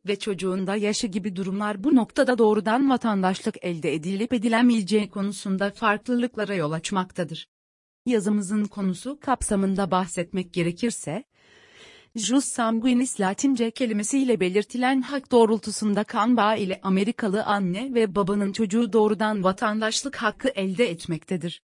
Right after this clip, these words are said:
Ayrıca bu noktada Green Card ile Amerikan vatandaşı olan kişilerin çocukları, eğer on sekiz yaşından küçükse, doğrudan vatandaşlık hakkı elde edebilmektedir.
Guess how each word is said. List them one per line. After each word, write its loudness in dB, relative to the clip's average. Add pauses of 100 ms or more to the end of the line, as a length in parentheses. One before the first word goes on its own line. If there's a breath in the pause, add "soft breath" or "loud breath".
(1120 soft breath)
Ayrıca 0
bu 0
noktada 0
Green 2
Card 0
ile -2
Amerikan 0
vatandaşı -2
olan -2
kişilerin -2
çocukları, -4 (720 loud breath)
eğer 2
on 4
sekiz -4
yaşından -2
küçükse, -6 (220)
doğrudan 6
vatandaşlık -4
hakkı -2
elde 0
edebilmektedir. -2